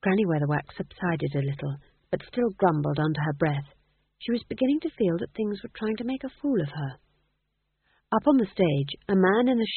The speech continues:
sheet was giving a spirited monologue. Granny listened intently for some minutes and then nudged Maigrat in the ribs. What's he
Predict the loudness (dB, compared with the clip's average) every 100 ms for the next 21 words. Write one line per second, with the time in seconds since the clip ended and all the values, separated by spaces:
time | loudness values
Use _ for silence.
0 | -4 -4 -4 -12 -8 0 2 2 0 -2
1 | 0 0 -2 -4 0 0 0 -2 -6 -14
2 | _ _ _ _ _ _ 2 4 6 4
3 | 0 -2 -2 0 -2 -4 -6 -4 -6 -6
4 | -4 -2 0 0 -4 -8 -4 0 2 2
5 | 0 -4 _ 0 0 0 -4 -4 0 -2
6 | -2 -2 0 2 0 -6 -20 _ _ _
7 | _ _ _ _ _ _ _ 2 4 8